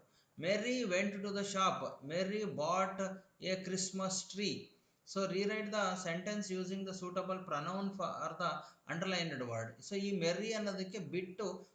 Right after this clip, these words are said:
ನಾವು pronoun ನ ಯೂಸ್ ಮಾಡ್ಬೇಕು. Mary went to the shop.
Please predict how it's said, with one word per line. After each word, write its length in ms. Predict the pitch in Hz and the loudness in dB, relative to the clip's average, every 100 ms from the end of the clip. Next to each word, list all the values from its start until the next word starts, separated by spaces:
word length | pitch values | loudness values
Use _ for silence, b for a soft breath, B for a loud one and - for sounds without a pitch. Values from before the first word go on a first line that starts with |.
| - | -8
ನಾವು 320 | 160 175 180 | 0 2 2
pronoun 440 | 160 151 202 220 196 | 2 2 2 2 0
ನ 40 | |
ಯೂಸ್ 340 | 202 165 165 160 | 0 0 -2 -2
ಮಾಡ್ಬೇಕು. 580 | 147 127 123 190 - B - | -2 -2 -4 -8 -12 B -8
Mary 360 | 143 196 220 247 | 0 0 2 0
went 240 | 208 208 | 2 0
to 160 | 208 208 | 0 -2
the 100 | 208 | -2
shop. 420 | - 202 170 - | 0 2 2 0